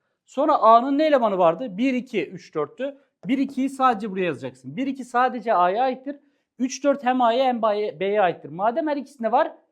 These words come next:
bir kere ortak kümeye yazayım. Niye iki defa yazayım ki?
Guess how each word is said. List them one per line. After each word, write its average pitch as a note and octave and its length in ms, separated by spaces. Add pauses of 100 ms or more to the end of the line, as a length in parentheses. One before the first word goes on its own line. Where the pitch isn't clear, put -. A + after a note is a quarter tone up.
(200)
bir C#4 100
kere D4+ 240
ortak A3 400
kümeye B3+ 260
yazayım. F3+ 380
Niye E4 160
iki C4 140
defa G3 240
yazayım F#3+ 300
ki? - 220